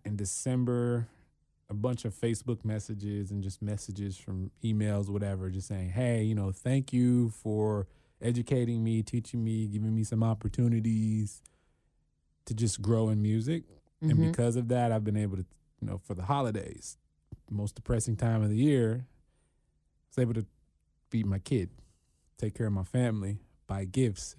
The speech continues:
Speaker 1: do things. I was like, "Oh, crap." Well,
Speaker 2: Well, here you go.
Speaker 1: Yep. And I got on the Secretary of State, incorporated, and I'm a corp-,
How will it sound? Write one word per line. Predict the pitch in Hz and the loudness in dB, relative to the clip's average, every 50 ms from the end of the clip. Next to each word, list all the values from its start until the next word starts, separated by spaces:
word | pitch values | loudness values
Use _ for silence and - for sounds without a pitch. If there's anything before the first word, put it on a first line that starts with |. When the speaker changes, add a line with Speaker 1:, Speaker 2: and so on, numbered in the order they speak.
| 131 - | -6 0
Speaker 1:
do | 139 151 170 151 | 2 4 4 4
things. | - - 110 82 69 - - - - - - | 2 -2 -6 -6 -8 -10 -14 -14 -14 -14 -10
I | 101 117 123 | -8 -6 -6
was | 104 92 98 | -6 -6 -8
like, | - - 95 - _ - - - - | -10 -14 -16 -20 _ -20 -20 -16 -10
"Oh, | - 117 110 - | -8 -6 -6 -6
crap." | - - - - - 78 76 - - - - - - - | -8 -12 -18 -18 -16 -16 -16 -16 -18 -20 -20 -20 -16 -10
Well, | 92 113 135 147 160 165 - _ - - - - - - - - - - - _ _ - _ _ _ _ - - - - _ | -4 0 0 2 0 0 -4 _ -16 -10 -8 -8 -8 -8 -12 -20 -20 -20 -20 _ _ -20 _ _ _ _ -2 -2 -2 0 _
Speaker 2:
Well, | 196 208 226 | 4 4 6
here | 196 185 196 190 196 | 6 6 6 6 6
you | 208 196 208 | 4 4 4
go. | 165 151 180 202 233 247 202 147 143 143 143 | 4 6 8 8 8 8 6 6 4 4 4
Speaker 1:
Yep. | 135 151 165 - - - | 4 2 2 2 0 -2
And | 113 110 | -2 0
I | 110 117 | 2 2
got | 123 127 131 131 | 4 4 4 6
on | 131 123 | 6 6
the | 117 | 4
Secretary | 107 - 117 107 - 107 - 120 107 107 104 | 4 2 0 -2 -2 -2 -2 0 2 2 0
of | 101 95 | 0 -2
State, | - - 123 123 120 120 - - | -2 0 2 4 4 4 2 0
incorporated, | - 101 - - 117 113 107 - 110 110 110 107 104 104 104 104 101 90 | -4 -10 -6 -2 0 0 0 0 -2 0 0 0 2 2 0 0 0 -2
and | 95 98 | -2 -2
I'm | 95 92 92 - 107 - _ - | -2 -2 -2 -4 -6 -8 _ -8
a | 92 | -10
corp-, | - - - 92 87 | -8 -6 -6 -6 -6